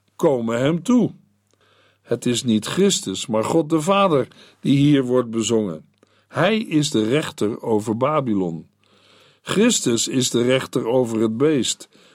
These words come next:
zoals hij zal bewijzen bij zijn eerste daad na zijn wederkomst. In Openbaring negentien vers twee lezen we de concrete aanleiding voor de lofprijzing van God.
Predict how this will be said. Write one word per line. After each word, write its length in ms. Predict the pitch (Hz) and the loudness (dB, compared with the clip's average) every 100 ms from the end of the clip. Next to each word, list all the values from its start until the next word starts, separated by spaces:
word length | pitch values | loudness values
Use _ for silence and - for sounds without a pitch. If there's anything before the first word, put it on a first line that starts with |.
| _ | _
zoals 400 | - 151 151 135 | -4 2 2 2
hij 140 | 127 | 0
zal 260 | 123 135 127 | 2 2 2
bewijzen 560 | 117 117 139 151 - 104 | 0 2 4 4 2 0
bij 180 | 107 | 2
zijn 260 | 107 123 123 | 2 0 -2
eerste 540 | 156 165 151 - 113 | 0 2 2 0 -4
daad 360 | 110 135 131 - | 0 2 0 -2
na 280 | 110 131 135 | -2 0 0
zijn 280 | 113 104 107 | 0 -2 0
wederkomst. 840 | 139 139 98 95 87 76 - - _ _ _ _ _ _ _ _ | 0 0 -2 -4 -10 -12 -18 -20 _ _ _ _ _ _ _ _
In 200 | 165 165 | -2 2
Openbaring 680 | 180 165 160 160 156 147 | 2 0 0 2 2 2
negentien 540 | 147 156 139 143 147 131 | 2 2 0 0 0 0
vers 300 | 123 113 - | 0 -2 -2
twee 460 | - 190 139 95 | 0 2 2 0
lezen 380 | 104 123 117 - | 2 2 2 0
we 60 | 110 | 0
de 140 | 123 | 0
concrete 640 | - 139 131 143 147 147 - | 0 -2 0 0 0 0 0
aanleiding 800 | 202 214 185 175 175 151 139 - | 0 2 2 2 4 2 0 -4
voor 480 | - - - 165 160 | -16 -16 -2 2 4
de 100 | 143 | 4
lofprijzing 880 | 147 147 - 151 147 139 127 131 | 4 2 -2 2 4 4 0 -4
van 200 | 117 120 | 0 -2
God. 420 | 110 113 92 - | 0 -4 -4 -8